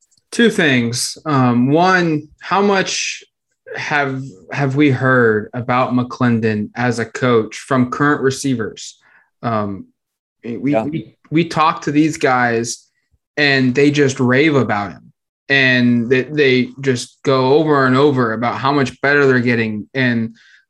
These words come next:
Speaker 1: the, the coaching that they're getting and everything that, that comes with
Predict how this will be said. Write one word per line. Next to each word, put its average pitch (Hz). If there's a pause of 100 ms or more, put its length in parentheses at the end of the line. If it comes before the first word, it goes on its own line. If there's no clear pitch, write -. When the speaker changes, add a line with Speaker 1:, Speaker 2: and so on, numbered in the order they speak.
Speaker 1:
the, 139
the 120
coaching 165
that 131
they're 127
getting 107
and 117 (640)
everything 160
that, 127 (100)
that 127
comes 208
with 127